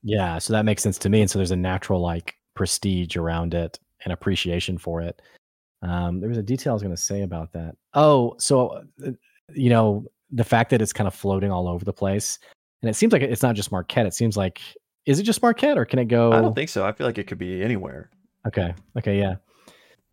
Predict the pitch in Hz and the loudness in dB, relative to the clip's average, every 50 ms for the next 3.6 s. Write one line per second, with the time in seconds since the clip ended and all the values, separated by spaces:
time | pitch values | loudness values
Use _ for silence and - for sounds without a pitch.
0 | _ - 120 127 127 127 123 120 120 117 117 127 - - - - _ _ _ _ | _ 2 4 6 6 6 6 4 4 2 0 -2 -4 -8 -16 -20 _ _ _ _
1 | _ _ _ - 175 170 151 135 143 - 156 156 156 - - - 135 131 123 127 | _ _ _ 0 2 2 2 2 2 4 2 2 2 0 2 4 4 6 6 4
2 | 120 - - 131 120 107 98 92 - - 151 165 180 170 151 131 120 107 101 107 | 2 2 0 0 2 2 0 -2 -4 -4 0 2 4 4 4 4 4 2 2 0
3 | 104 - - 113 113 113 107 - - - - | -4 -2 0 2 2 2 0 -2 -8 -14 -16